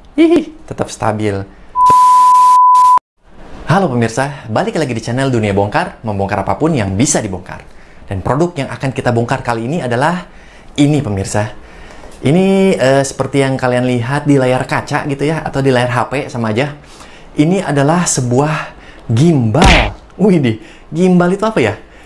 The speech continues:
Ini gimbal nih, ini gimbal nih. Gimbal itu adalah stabilizer. Nih, tuh kalian bisa lihat smartphone gimbal ya. Ini itu brandnya itu adalah Moza. Dia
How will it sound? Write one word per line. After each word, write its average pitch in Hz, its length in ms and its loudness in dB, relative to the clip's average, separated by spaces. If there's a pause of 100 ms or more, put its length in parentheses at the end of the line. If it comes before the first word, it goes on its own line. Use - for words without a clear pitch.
(320)
Ini 262 320 2
gimbal 131 400 2
nih, 104 160 -4 (240)
ini 113 160 -2
gimbal 110 320 2
nih. 98 100 -10 (280)
Gimbal 131 320 2
itu 160 240 -2
adalah 127 320 0
stabilizer. 117 800 -2 (560)
Nih, 98 240 -4 (480)
tuh 101 160 0
kalian 101 240 0
bisa 107 80 -2
lihat 104 400 -4
smartphone 127 720 -6
gimbal 113 560 -2
ya. 104 240 -6 (400)
Ini 123 240 0
itu 175 320 2
brandnya 123 400 0
itu 147 80 -2
adalah 127 400 -2
Moza. 120 640 0 (560)
Dia 123 640 2